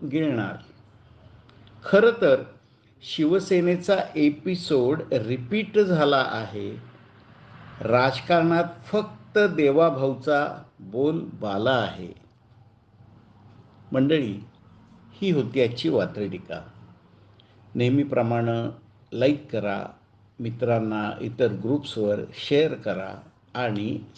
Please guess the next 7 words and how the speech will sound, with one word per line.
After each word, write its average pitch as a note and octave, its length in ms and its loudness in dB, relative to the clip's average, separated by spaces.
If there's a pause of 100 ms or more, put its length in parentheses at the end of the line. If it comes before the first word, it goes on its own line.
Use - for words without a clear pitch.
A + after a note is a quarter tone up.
(160)
सबस्क्राईब A#2+ 520 0
करायला B2+ 420 0
सांगा. C3 480 -2 (1160)
चला E3 200 8
तर F3+ 180 0
उद्या F3 220 4
भेटूया. D#3 640 0